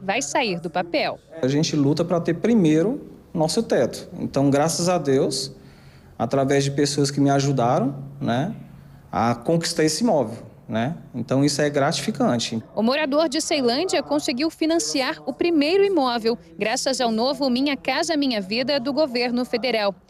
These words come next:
Speaker 1: Com juros menores e critérios mais abrangentes, ele já deu entrada no processo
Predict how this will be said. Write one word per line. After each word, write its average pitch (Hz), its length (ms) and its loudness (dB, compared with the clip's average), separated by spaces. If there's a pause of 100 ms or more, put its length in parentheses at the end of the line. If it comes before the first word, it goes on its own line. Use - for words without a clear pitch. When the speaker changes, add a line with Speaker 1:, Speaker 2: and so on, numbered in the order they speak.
(260)
Speaker 1:
Com 277 160 2
juros 311 400 0
menores 294 760 0
e - 80 -8
critérios 285 560 -2
mais 285 340 0
abrangentes, 262 880 0 (220)
ele 208 120 2
já 240 140 0
deu 233 180 0
entrada 294 440 0
no 320 80 0
processo 269 600 -2